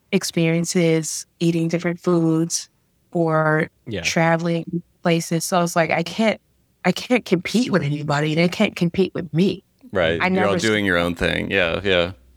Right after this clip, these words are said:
Speaker 2: Mm-hmm.
Speaker 1: I mean, we influence each other, but I, I'm never like, "Oh, it is the best menu,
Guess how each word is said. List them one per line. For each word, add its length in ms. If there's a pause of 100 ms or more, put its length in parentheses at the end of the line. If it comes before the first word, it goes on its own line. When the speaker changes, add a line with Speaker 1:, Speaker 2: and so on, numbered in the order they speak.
(200)
Speaker 2:
Mm-hmm. 260
Speaker 1:
I 40
mean, 320
we 380
influence 480
each 140
other, 260
but 240
I, 220 (680)
I'm 160
never 260
like, 340
"Oh, 120
it 80
is 280
the 100
best 340
menu, 680